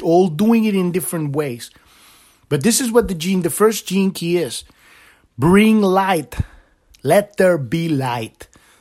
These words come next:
The creative, coming out of the nothingness, the dissolution. You dissolve,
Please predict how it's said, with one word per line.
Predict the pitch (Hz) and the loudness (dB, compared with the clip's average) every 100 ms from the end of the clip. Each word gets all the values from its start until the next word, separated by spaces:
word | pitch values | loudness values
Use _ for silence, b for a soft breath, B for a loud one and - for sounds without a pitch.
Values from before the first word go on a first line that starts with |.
| b | b
The | - | -4
creative, | 147 - - 160 147 170 165 143 120 - - _ - | -2 -2 -2 0 2 2 2 0 -6 -8 -20 _ -8
coming | - 180 170 160 | -2 0 0 -2
out | 160 208 202 | 0 0 0
of | 175 143 120 | -2 -4 -6
the | 135 | -2
nothingness, | 135 165 - 143 120 104 101 | 0 -2 -2 -6 -8 -10 -10
the | 113 | -10
dissolution. | 110 117 - 175 160 180 143 123 101 _ b b b b b b b b _ - | -4 -4 0 -2 -2 -4 -6 -12 -14 _ b b b b b b b b _ -20
You | 95 | -18
dissolve, | 87 135 - 175 156 135 131 | -10 -8 -4 -2 -2 -6 -14